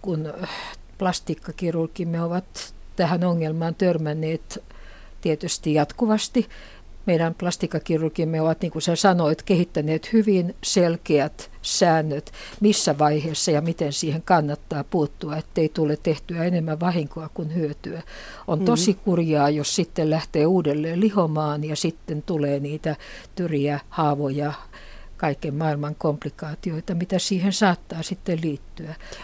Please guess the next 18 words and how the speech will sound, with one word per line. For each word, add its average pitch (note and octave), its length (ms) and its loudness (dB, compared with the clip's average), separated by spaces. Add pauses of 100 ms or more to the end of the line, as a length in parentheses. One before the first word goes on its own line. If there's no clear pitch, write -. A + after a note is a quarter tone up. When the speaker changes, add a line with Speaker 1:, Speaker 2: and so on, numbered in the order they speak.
Speaker 1:
Mutta F#3+ 320 2 (280)
<clears throat> G3+ 220 6 (460)
kauneusleikkauksena, E3+ 1600 4 (1400)
hi-, F3+ 120 6
siis E3 380 4
se, F3+ 120 10
että F3 220 2
imetään E3+ 540 6
täältä D#3+ 400 6
ihon F3+ 340 4
alta D3+ 240 -2
sitä D#3+ 240 0
rasvaa E3 520 0
pois, D#3 440 0 (200)
se - 180 2
ei F3+ 280 4
ole D#3+ 260 2 (120)
lääketiedettä, E3 920 -2